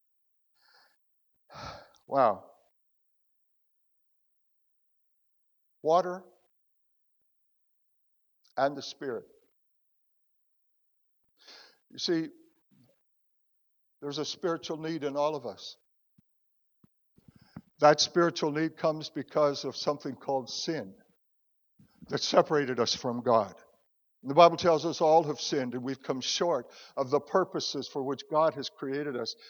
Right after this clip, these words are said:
We've come short of the glory of God. And we live in a life that, uh, a life in a world that,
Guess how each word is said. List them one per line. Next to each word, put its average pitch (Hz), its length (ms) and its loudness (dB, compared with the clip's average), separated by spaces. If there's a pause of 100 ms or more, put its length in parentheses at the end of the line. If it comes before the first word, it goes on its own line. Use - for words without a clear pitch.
(100)
We've 139 180 -4
come 139 160 0
short 160 300 0
of 120 100 -4
the 127 100 0
glory 143 680 0
of 113 200 -10
God. 110 280 -6 (1120)
And 165 140 0
we 165 100 6
live 185 220 8
in 185 140 4
a 160 60 4
life 165 420 4
that, 139 240 -2 (500)
uh, 135 180 2
a 139 80 2
life 160 360 4
in 143 80 0
a 127 60 -2
world 147 480 2
that, 127 280 -2